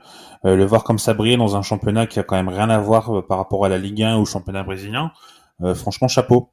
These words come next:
Chapeau parce qu'il est vraiment, il est vraiment monstrueux. Et, euh, bah, moi qui l'ai suivi parce que je suis supporter lyonnais, euh, je m'attendais pas à ce qu'il ait ce niveau-là et qu'il soit aussi bon, notamment en, quand il arrive à être box-to-box par moment.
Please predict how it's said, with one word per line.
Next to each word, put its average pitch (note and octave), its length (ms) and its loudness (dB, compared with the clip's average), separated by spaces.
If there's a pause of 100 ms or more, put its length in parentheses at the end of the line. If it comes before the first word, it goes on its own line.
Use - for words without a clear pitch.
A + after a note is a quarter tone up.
(160)
Chapeau C#3+ 340 2
parce C3+ 200 0
qu'il G#2 280 -2
est G2+ 60 -2
vraiment, A2+ 540 2
il G2 100 -2
est F#2 80 -6
vraiment A#2 280 2
monstrueux. A#2 640 0 (340)
Et, F#2+ 180 -2
euh, F#2+ 260 0
bah, F#2 120 -6
moi G#2+ 100 -2
qui - 160 -16
l'ai G2 140 -4
suivi G#2 420 -8
parce - 180 -12
que - 120 -20
je - 60 -20
suis - 100 -18
supporter F#2 400 -16
lyonnais, B2 300 -10 (420)
euh, F#2+ 220 -2
je - 80 -8
m'attendais G#2 320 -2
pas B2+ 140 4
à B2 40 4
ce - 100 -8
qu'il G#2 180 -6
ait G#2+ 60 0
ce - 160 -8
niveau-là A2+ 440 4
et G#2 80 -2
qu'il - 180 -16
soit B2 180 2
aussi A2 320 0
bon, A#2+ 220 0
notamment G#2 800 0
en, G2 80 -6
quand G#2+ 240 -4
il G#2 120 -2
arrive G#2+ 280 -2
à G2 360 0
être G2 200 -8
box-to-box A2 680 -4
par G#2 200 -2
moment. A2+ 360 0